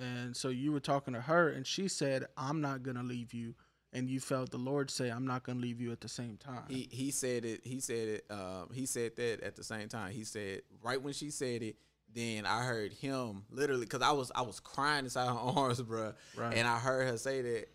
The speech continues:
Speaker 2: and then I heard him say it, and I was like, "Dang." And, and so at the end, that's how,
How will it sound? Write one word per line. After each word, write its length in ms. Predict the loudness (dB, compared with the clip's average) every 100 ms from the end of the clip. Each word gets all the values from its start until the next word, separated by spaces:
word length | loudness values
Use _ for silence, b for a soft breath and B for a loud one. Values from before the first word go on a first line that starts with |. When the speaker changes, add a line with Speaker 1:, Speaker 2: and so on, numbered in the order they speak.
| _
Speaker 2:
and 180 | -6 -4
then 140 | -2 0
I 100 | 0
heard 340 | 2 0 -2
him 280 | -4 -2 -2
say 300 | 0 0 0
it, 100 | -2
and 120 | 0
I 80 | 2
was 200 | 2 -2
like, 380 | -4 -4 -4 -6 -12 _ _ _ _ _ _ _ _ _ _ _ _
"Dang." 520 | -4 0 0 0 -6 -6
And, 280 | -4 -4 -6
and 180 | -8 -6
so 380 | 0 0 0 -2
at 160 | -2 -2
the 80 | -2
end, 280 | -2 -2 0
that's 140 | 0
how, 380 | 2 2 2